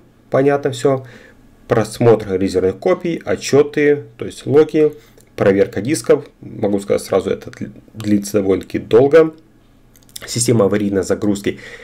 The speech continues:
это создание вот этой флешки для загрузки. Параметры: изменить язык. Кстати, очень хорошо, что языков, конечно, здесь очень много. Также есть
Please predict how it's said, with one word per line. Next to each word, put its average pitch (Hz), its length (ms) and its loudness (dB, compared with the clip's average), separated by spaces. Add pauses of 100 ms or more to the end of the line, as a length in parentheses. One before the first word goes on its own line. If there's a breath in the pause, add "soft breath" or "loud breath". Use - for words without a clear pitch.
(100)
это 117 460 0
создание 92 880 -2
вот 98 160 -2
этой 90 240 0
флешки 123 640 -2 (100)
для 104 1160 -2
загрузки. 110 760 -4 (800 loud breath)
Параметры: 107 640 2 (340)
изменить 107 420 0
язык. 110 460 2
Кстати, - 280 -4
очень 104 340 -2
хорошо, 101 400 -2
что 101 360 0 (120)
языков, 104 520 0
конечно, 113 360 -4
здесь 107 380 -4
очень 98 300 -4
много. 82 360 0 (160)
Также 104 260 -2
есть - 380 -10